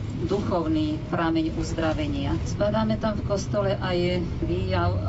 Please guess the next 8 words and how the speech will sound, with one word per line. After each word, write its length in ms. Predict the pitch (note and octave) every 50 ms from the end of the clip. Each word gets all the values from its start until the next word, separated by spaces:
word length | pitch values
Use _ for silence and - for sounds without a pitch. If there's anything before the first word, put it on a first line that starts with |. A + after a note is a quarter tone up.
| F#3+ F#3 F3+
Lev 240 | G3 G3 F#3+ E3+ -
deviaty 640 | F3+ F3+ F3 E3+ F3+ F3+ F#3 F3 F3+ - A#3 A#3
ako 400 | - F#3+ F3 - - F#3 F3+ F3+ - -
jediný 480 | F#3 G3 G3+ F#3 G#3 G#3+ G#3 F3+ E3 -
pápež 400 | F3 E3+ E3+ E3+ - F#3+ F3 -
pochádzajúci 720 | - F#3 E3+ - F3+ E3+ E3 F3 E3 E3 D#3+ - F3+ E3+
z 40 | - F3
Alsaska. 640 | D#3+ D3+ D3+ - - E3+ D#3 - - - - -